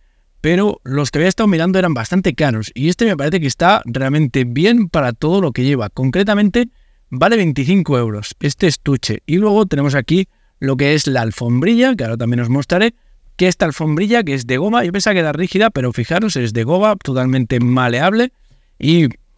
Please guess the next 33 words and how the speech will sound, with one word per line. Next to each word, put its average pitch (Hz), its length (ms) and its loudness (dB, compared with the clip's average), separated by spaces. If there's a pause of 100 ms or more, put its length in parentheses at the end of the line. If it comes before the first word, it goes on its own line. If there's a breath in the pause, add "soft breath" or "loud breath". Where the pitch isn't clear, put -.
bastante 123 760 0
gruesita. 147 520 0 (120)
Aquí 113 260 -6
se 113 140 -6
puede 123 240 -2
ver 226 200 2 (480)
que 143 300 2
es 131 160 -2
muy 156 220 4
fácil 143 340 0
de 131 80 0
limpiar 160 380 2
porque 120 220 -4
siempre 165 200 0
lo 156 80 2
hacía 147 160 -2
aquí 139 120 0
encima 180 420 2
y 139 140 -4
tengo 127 420 0
la 131 260 -2
alfombrilla 135 500 0
esta 143 220 -2
gigante, 127 720 0
eh, 104 320 -6
del 117 140 -2
escritorio 147 580 0
hecha 151 180 0
una 131 140 2
porquería. 117 420 0
En 107 80 -2
cambio 156 240 2
esto, 220 300 0